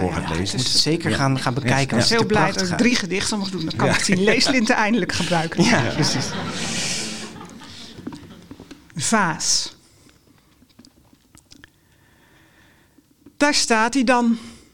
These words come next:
Speaker 1: zegt tante Ann. "Daar staat hij.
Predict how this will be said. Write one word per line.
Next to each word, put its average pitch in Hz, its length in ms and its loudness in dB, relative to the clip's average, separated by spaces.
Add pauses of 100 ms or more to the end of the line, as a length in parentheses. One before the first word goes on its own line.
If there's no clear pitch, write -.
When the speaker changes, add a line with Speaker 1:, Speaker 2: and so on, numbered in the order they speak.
(440)
Speaker 1:
zegt - 300 0
tante 208 300 2
Ann. 190 300 2 (1000)
"Daar 226 140 0
staat 190 400 2
hij. 196 200 -8